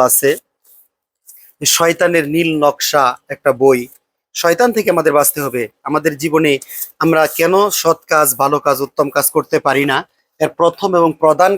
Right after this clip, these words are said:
কারণ হলো শয়তান। শয়তান আমাদেরকে ধোঁকা দেয়,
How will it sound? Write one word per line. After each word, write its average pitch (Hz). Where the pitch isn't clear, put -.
কারণ 170
হলো 143
শয়তান। 160
শয়তান 151
আমাদেরকে 139
ধোঁকা 127
দেয়, 101